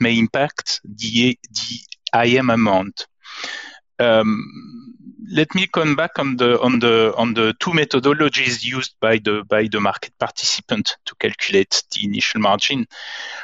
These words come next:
One is called the schedule and, uh,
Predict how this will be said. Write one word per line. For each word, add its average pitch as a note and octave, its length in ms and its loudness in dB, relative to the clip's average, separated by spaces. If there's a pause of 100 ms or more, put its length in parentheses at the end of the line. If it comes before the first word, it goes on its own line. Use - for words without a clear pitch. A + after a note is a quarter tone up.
(140)
One F3+ 460 4
is - 180 0
called C3 560 2 (100)
the - 120 0 (360)
schedule A2+ 500 -4 (480)
and, B2+ 320 0
uh, C#3+ 160 4